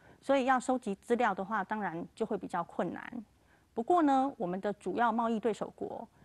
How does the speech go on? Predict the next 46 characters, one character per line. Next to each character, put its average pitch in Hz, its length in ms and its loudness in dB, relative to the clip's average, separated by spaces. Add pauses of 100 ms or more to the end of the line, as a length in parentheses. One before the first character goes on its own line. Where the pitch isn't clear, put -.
(340)
呃， 190 300 -6
相 285 160 2
关 294 140 2
的 226 160 2
讯 240 220 0
息 170 160 -4
呢， 170 240 -2
其 - 160 -10
实 220 100 -2
是 208 180 -4
相 196 200 -4
当 196 120 -4
丰 220 220 -4
富 247 180 -2
的。 - 160 -6 (1500)
那 359 140 6
另 370 140 6
外 370 160 8
呢， 277 140 8
我 262 60 6
们 185 140 4
来 185 100 6
看 277 220 2
一 240 100 4
下 233 240 4
贸 269 200 8
协 185 180 0
的 180 180 4
全 208 240 0
球 196 240 0
资 285 140 -2
讯 302 200 2
网 185 220 -2
的 - 100 -10
这 - 140 -4
个 185 260 -4 (260)
网 - 180 0
页。 254 160 0 (1200)
同 220 120 2
样 277 140 6
的， 226 240 2
在 262 120 0
这 277 100 -2
个 262 80 -2
地 269 140 0
方 247 420 0